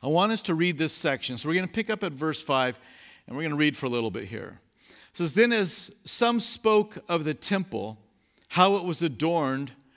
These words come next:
with beautiful stones and donations, he said, 'These things which you see, the days will come in which not one stone shall be left upon another that shall not be thrown down.'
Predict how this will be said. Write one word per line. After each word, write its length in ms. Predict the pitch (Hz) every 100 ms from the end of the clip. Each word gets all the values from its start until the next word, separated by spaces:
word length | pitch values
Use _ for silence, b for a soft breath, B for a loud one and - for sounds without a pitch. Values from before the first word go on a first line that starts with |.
| b
with 240 | 120 123 90
beautiful 420 | 165 180 180 170
stones 580 | - 165 156 139 139 143
and 160 | 131
donations, 640 | 123 139 139 135 - 117 120
he 140 | 240
said, 360 | 233 - 135 175 - b b b b b -
'These 320 | 135 226 208
things 320 | 208 196 185
which 200 | 180 170
you 120 | 160 147
see, 560 | - 127 110 127 127 _ _ b b b b b
the 120 | 165
days 380 | 143 185 202 208
will 100 | 214
come 260 | - 185 180
in 100 | 165
which 380 | 170 165 - b b b b -
not 260 | 180 190 160
one 300 | 175 226 220
stone 460 | - 226 214 180
shall 200 | 160 185
be 100 | 156
left 280 | 151 160 -
upon 320 | 160 - 156
another 500 | 143 156 170 123 117 - b b b b -
that 180 | 139 -
shall 300 | 175 170 160
not 220 | 139 123
be 100 | 135
thrown 360 | - 139 131
down.' 400 | 131 131 110 87